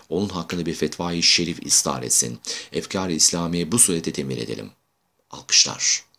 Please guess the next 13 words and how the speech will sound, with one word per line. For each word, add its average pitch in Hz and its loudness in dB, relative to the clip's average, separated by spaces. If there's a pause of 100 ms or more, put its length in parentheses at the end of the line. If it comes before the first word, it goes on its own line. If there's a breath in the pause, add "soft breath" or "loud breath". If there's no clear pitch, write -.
(1160 loud breath)
Mehmet 90 -4
Şükrü 90 2
Bey, 92 0 (100)
Karahisar 95 2
sahip 80 4
mebusu. 64 -4 (1120)
Müsaade 101 2
buyurulur 104 2
mu? 95 0 (120)
Bir 104 -2
noktayı 101 0
hatırlatmak 92 -4
isterim. - 2